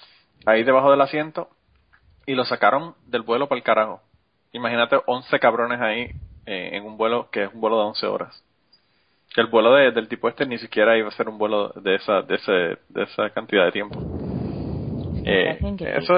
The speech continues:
Speaker 1: eh, eso lo que te da son la, lo que te, lo que te demuestran las concesiones que se hacen cuando son una cuestión religiosa.
Speaker 2: Sí, sí, sí, sí.
Speaker 1: Eh,
Speaker 2: Es
Speaker 1: y
Speaker 2: que
Speaker 1: está
Speaker 2: yo,
Speaker 1: cabrón.
Speaker 2: yo de verdad, o sea, es que estoy indignadísima. <laughs> Muy
Speaker 1: Está cabrón.
Speaker 2: indignada, lo digo en
Speaker 1: Pues
Speaker 2: serio.
Speaker 1: esto, esto sale hace como dos semanas, pero yo lo que no sabía, como Ángel,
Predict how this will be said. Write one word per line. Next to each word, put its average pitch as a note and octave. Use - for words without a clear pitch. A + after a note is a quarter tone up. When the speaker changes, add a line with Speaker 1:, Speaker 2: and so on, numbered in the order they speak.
Speaker 1:
eh, B2+
eso C#3
lo E3
que E3+
te E3+
da D#3
son F3+
la, C#3
lo B2
que B2+
te, A#2+
lo B2
que C3+
te C3
demuestran E3+
las E3
concesiones C#3+
que E3
se D#3
hacen C#3
cuando B2+
son B2
una C3
cuestión -
religiosa. B2+
Speaker 2:
Sí, F3+
sí, F3+
sí, C#3
sí. -
Speaker 1:
Eh, A2
Speaker 2:
Es A2
Speaker 1:
y A2
Speaker 2:
que A2+
Speaker 1:
está E3+
Speaker 2:
yo, -
Speaker 1:
cabrón. A2+
Speaker 2:
yo E3
de G3
verdad, F3
o -
sea, C#3+
es -
que -
estoy E3
indignadísima. G3+
<laughs> -
Muy -
Speaker 1:
Está -
cabrón. A3+
Speaker 2:
indignada, -
lo E3+
digo F#3
en G#3+
Speaker 1:
Pues -
Speaker 2:
serio. B2+
Speaker 1:
esto, C#3+
esto C#3+
sale F3+
hace F#3
como F3+
dos D#3+
semanas, E3+
pero C3
yo B2
lo C3+
que D3+
no D#3+
sabía, D#3
como A#2+
Ángel, C3